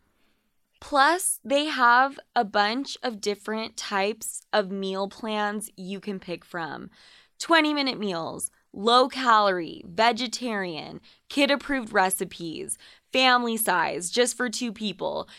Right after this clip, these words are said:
You can customize it however you want. So, guys, go to hellofresh dot com slash nine zero Sophia and use code ninety Sophia, S O F I A,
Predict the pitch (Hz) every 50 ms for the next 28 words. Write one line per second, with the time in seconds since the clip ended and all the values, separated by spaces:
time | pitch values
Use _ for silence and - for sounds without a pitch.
0 | - _ - 220 240 233 262 254 262 254 - - 240 233 - - - 247 233 226
1 | 226 226 220 233 226 - 214 214 220 208 196 - - - 185 185 190 202 202 196
2 | 180 - - 185 175 165 175 165 120 65 73 90 - - - - - - - -
3 | - - _ - - - - 311 285 277 277 269 269 269 269 - _ _ - -
4 | 214 196 185 156 143 - - - - - - - _ _ _ - - 190 - 254
5 | 262 285 370 392 - - - 285 269 254 254 254 262 254 - _ _ _ - -
6 | - 269 262 269 294 339 330 - - 240 233 262 - - - 220 220 196 196 226
7 | - - - - 233 208 190 180 175 175 180 185 226 254 247 _ _ _ _ _
8 | - - - - 277 285 311 294 247 214 214 220 277 - - - - - _ _
9 | - 214 208 214 202 196 202 214 240 269 277 226 214 214 202 196 196 190 190 190
10 | 196 - - - - 220 202 196 - - 185 175 151 107 101 104 - - - -
11 | - - _ - - 220 226 233 233 233 240 214 - - - - 247 226 214 214
12 | 214 208 - - - 214 202 190 190 190 196 214 208 247 262 269 294 - - 339
13 | 339 320 - 262 233 214 208 208 220 - - - 190 208 - - 220 220 226 247
14 | - - - - - - 190 185 185 185 196 214